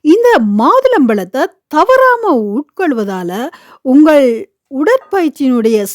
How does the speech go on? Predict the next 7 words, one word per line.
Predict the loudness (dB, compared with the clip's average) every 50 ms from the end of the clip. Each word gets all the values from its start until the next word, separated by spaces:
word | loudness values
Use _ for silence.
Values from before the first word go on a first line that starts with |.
| -14
சேர்த்திறன், | -14 -6 -2 0 0 0 0 -2 _ -6 -4 -2 -2 -2 -4 -6 -10 _
மற்றது | -10 -8 -6 -6 -4 -2 -2 -2 -4 -2
இதயத்தின் | -2 0 2 4 4 2 2 0 -2 -4 -2 -2 -4 -6 -6 -6 -6
ஆரோக்கியம், | -4 -2 -2 -2 -2 -2 -4 -6 -8 _ -6 -6 -6 -6 -8 -12 -20 -20 _ _ _ _
அது | -8 -4 0 2
மட்டுமில்ல | 2 2 0 0 -2 0 0 0 0
ஃப்ரெண்ட்ஸ், | 0 -2 -4 -4 -4 -6